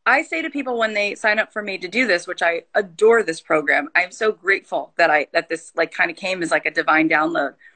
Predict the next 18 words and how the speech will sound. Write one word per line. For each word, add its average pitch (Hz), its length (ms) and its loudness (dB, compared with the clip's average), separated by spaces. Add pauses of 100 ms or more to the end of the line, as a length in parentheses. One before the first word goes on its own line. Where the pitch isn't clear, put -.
(320)
But 214 120 0
people 262 220 2
are 240 80 6
like, 208 200 2
"Can 220 180 -8
you 240 160 -2
guarantee 277 800 2 (400)
that - 200 -2
this 196 200 2
program 220 500 2
will 175 120 -8
give 170 240 -2
me 165 100 -6
success?" 170 560 -2
I - 80 0
go, 165 240 -2 (100)
"Absolutely 202 840 0
not." 156 320 -2